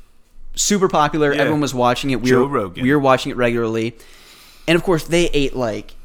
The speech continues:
Speaker 1: like, cow feces and cow intestines and genitals of, like, elephants and all kinds of crazy stuff on that show.
Speaker 2: Yeah.
Speaker 1: And so we played, and we were like, w-, each team has, like, five minutes in the kitchen,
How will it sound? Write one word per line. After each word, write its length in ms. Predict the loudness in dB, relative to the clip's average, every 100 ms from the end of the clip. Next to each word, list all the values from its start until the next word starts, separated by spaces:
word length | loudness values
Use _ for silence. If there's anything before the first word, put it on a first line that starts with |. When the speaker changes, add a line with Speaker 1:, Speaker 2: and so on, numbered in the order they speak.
| -20 -20 -20 -20 _ -20 -6
Speaker 1:
like, 220 | -2 -2
cow 320 | -4 -2 0 0
feces 760 | -4 -8 -6 -6 -4 -2 -4
and 260 | -6 -8 -10
cow 280 | -2 0
intestines 680 | 0 -4 -4 -4 -4 -6 -6
and 140 | -8 -6
genitals 540 | -2 0 0 0 -2
of, 160 | -4 -4
like, 240 | -4 -4 -14 -20 -4
elephants 560 | 0 0 0 -4 -4 -2
and 80 | -2
all 100 | -2
kinds 220 | -4 -4
of 60 |
crazy 280 | -4 -6 -6
stuff 240 | -4 -4 -2
on 80 |
that 160 | -4 -4
show. 260 | 0 2 2
Speaker 2:
Yeah. 280 | -2 -4 -6 -12 -18 -14 -14 -16 -20 -20 -20 -20 -20 -4
Speaker 1:
And 120 | -2 0
so 440 | 4 6 4 2 -8
we 280 | -6 -4 -4
played, 340 | -2 -4 -4 -14 -20 -18 -6
and 140 | -2
we 80 | 2
were 80 | 4
like, 280 | 4 0 -8 -18
w-, 360 | -14 -10 -10 -10 -12
each 380 | -10 -8 -8 -10
team 580 | -8 -4 -2 -2 -6 -12 -16 -20 -20 -20 -20 -20 -10
has, 260 | -4 -2 -2
like, 140 | -4
five 400 | -4 -2 -2 -2
minutes 240 | -4 -6
in 40 | -8
the 60 | -10
kitchen, 460 | -10 -12 -14 -16